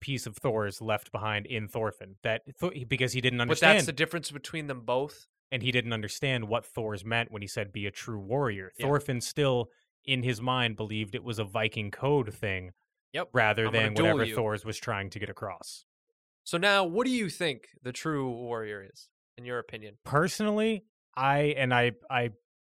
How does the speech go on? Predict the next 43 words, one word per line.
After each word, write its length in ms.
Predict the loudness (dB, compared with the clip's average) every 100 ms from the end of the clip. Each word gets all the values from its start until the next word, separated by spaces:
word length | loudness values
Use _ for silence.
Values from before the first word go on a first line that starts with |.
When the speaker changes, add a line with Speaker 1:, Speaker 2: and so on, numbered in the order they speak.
| _ _ -10
Speaker 1:
cite 360 | 0 4 4 4
other 280 | 2 2
sources 760 | 0 -2 -2 -2 -4 -4 -8 -16 _ _ _ -2
along 400 | 0 2 2 -2
with 140 | -4
this, 220 | -4 -4
but 240 | -4 -4 -2
the, 160 | -6 -8 _ -6
something 380 | -2 0 2
I've 120 | 2 4
always, 420 | 2 2 0 -4
and 120 | -2
I 60 | -2
was 160 | -2
taught 240 | 0 0 0
this 160 | -6
in 60 | -6
high 160 | -4 -4
school, 360 | -6 -10 -12 -16 _ _ _ _ _ _
I 80 | -4
believe 300 | -2 -2 -2 -2
it 60 |
was 120 | -6
high 140 | -4 -4
school, 280 | -4 -6 -2
and 100 | 0
I've 140 | 2
always 240 | 2 2 2
noticed 340 | 0 0 -4
this 140 | -10 -6
too. 280 | -6 -6 -8 _ _ _ _ _
The 60 | -6
person 440 | -2 0 0 0 0
who 180 | 0
is 120 | 0 0
going 300 | 0 0 -2
to 120 | -6
fight 480 | -8 -2 0 0 -4 _ -20
harder 680 | -12 -2 2 2 0 -2 -8 _ _ _ _
is 200 | -6 -4
the 100 | -4
person 460 | -4 -2 0 -2 -2
defending 840 | -2 -4 -2 0 0 0 0 0